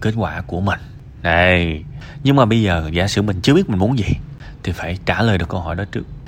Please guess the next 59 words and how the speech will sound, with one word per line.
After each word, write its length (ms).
Tôi 140
hay 100
nói 140
với 100
mọi 200
người 280
á, 60
khi 140
bạn 260
quá 120
chán 280
một 120
cái 120
điều 100
gì 100
đó, 200
bạn 140
đã 80
chịu 360
đựng 320
nó 160
được 240
ba 180
năm 200
rồi, 120
thì 100
bây 160
giờ 120
bạn 160
chịu 240
thêm 120
một 160
năm 220
nữa 80
bạn 140
cũng 140
chẳng 200
chết. 200
Nhưng 120
mà 80
nếu 180
mà 60
bạn, 240
bạn 280
nghĩ 380
ngay 140
lập 160
tức 160
bạn 220
nhảy 200
qua 200
cái 100
mới, 240
có 140
thể 120
bạn 140
chết 200
đấy. 160
À, 440